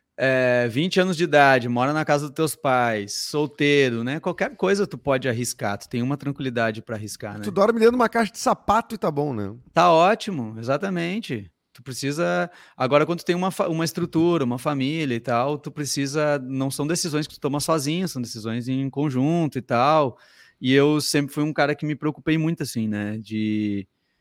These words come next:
Speaker 1: e, é, nesse sentido, assim. Então, ah, de as coisas estarem lega-, le-,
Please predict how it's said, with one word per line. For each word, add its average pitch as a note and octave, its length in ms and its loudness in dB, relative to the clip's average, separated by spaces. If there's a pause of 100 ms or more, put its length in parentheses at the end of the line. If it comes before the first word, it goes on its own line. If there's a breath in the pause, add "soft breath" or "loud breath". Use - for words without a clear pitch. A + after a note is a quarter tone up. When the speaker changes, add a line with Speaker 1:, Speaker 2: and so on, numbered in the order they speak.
(360)
Speaker 1:
e, C3 160 -6
é, G#2+ 300 -2
nesse A#2 240 2
sentido, A#2+ 480 2
assim. G2+ 360 -6 (240)
Então, A#2+ 800 -4
ah, G#2+ 580 -2
de A2+ 200 -6
as A#2+ 100 -2
coisas C3+ 220 0
estarem C#3 300 4
lega-, B2+ 440 2
le-, A#2+ 300 -4